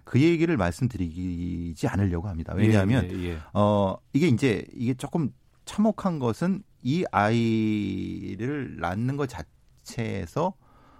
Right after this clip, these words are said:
Speaker 1: 어, 사망하게 하는 것 자체의 범죄 심리가 이게 이제 일종의 묘한 가학적 범죄 심리가
Speaker 2: 음, 음.
Speaker 1: 존재합니다. 이건 말씀드리기 애매한 부분 때문에.
Speaker 2: 예, 예.
Speaker 1: 그래서 분명히 이 심리가 존재하는데,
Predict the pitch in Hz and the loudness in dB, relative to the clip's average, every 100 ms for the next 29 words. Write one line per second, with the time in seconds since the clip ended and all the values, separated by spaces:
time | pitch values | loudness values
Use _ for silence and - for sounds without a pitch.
0 | - 85 82 82 - 151 143 127 123 143 | -10 -6 -4 -4 -6 -4 -2 -2 -4 -4
1 | 131 117 87 - - 113 107 98 98 - | -4 -4 -6 -10 -10 -6 -4 -6 -8 -10
2 | 92 98 123 - 104 104 101 90 - - | -8 -2 0 2 2 0 -4 -8 -10 -18
3 | _ _ _ - 92 82 101 107 131 117 | _ _ _ -12 -10 -6 -4 -2 0 0
4 | 92 90 95 98 - 107 - 143 - 87 | 2 0 0 -2 -2 -4 -2 -6 -4 -4
5 | 87 101 95 107 98 95 104 98 92 82 | -4 -4 -2 0 0 0 0 0 -2 -6
6 | 82 85 82 - 82 85 87 101 92 90 | -6 -4 -6 -6 -6 -2 2 2 2 -2
7 | 87 - 127 113 147 117 95 87 - - | -2 2 4 4 4 2 0 -6 -14 -10
8 | - 180 175 165 165 120 147 147 147 95 | 0 2 4 4 4 4 2 0 0 0
9 | 95 123 139 110 156 196 | 0 2 0 0 0 -2